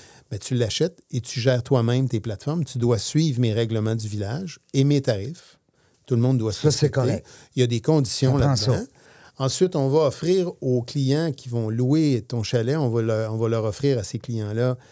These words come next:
Speaker 1: le privilège, la primeur de réservation pour aller dans le lagon.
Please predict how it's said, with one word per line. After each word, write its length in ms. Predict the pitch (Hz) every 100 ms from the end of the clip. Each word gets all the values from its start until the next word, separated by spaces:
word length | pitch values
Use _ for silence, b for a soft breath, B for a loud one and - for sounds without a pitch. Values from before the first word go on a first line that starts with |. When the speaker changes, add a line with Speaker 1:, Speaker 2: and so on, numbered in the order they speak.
| B B -
Speaker 1:
le 160 | 113
privilège, 640 | 107 147 127 123 131 139 113
la 100 | 104
primeur 480 | - 135 135 147
de 60 | 123
réservation 640 | 117 117 117 113 107 147 131
pour 120 | 117
aller 100 | 113
dans 140 | 120
le 60 | 113
lagon. 340 | 113 104 107